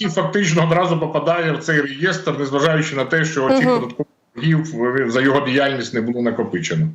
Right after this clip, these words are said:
Speaker 2: Ну, це, власне
Speaker 1: А
Speaker 2: кажучи,
Speaker 1: попередньо, відповідно, керівник з цього реєстру, е, має, має зникнути.
Speaker 2: А це, власне кажучи, ще було одне моє питання, тож давайте тоді перейдемо до наступного.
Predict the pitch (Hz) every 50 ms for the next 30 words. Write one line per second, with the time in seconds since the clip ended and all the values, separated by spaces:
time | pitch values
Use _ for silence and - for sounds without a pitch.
0 | - 294 294 277 294 294 294 - - 294 262 269 277 269 - - 277 240 202 190
1 | 185 - _ - 185 180 185 180 - - 185 175 165 170 175 165 160 160 - 147
2 | 131 139 143 139 143 156 151 156 - 135 131 120 - - - - _ _ _ _
3 | 117 117 120 131 139 143 139 123 117 113 120 131 131 135 135 117 107 110 104 101
4 | - - 92 87 - 90 82 - _ _ _ _ - - 226 220 220 - 262 262
5 | 262 269 277 262 262 254 254 240 - 247 - - 277 254 233 233 233 233 220 226
6 | 226 233 226 226 220 240 240 - 294 339 392 359 269 247 240 233 254 320 349 349
7 | 294 294 247 277 - 269 254 262 240 285 285 269 226 247 254 269 269 269 - -
8 | 277 - - 202 180 190 175 175